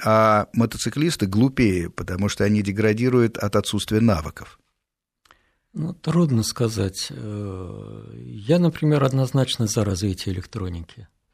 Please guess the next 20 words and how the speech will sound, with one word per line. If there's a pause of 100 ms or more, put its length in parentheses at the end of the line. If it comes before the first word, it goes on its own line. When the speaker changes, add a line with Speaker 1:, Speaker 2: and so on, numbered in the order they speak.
(540)
Speaker 2:
И
более
того,
сошлюсь
на
мнение
одного
моего
маститого
коллеги, (280)
который
сказал: (1120)
"Я
так
великолепно
езжу,
но
я
понимаю,
что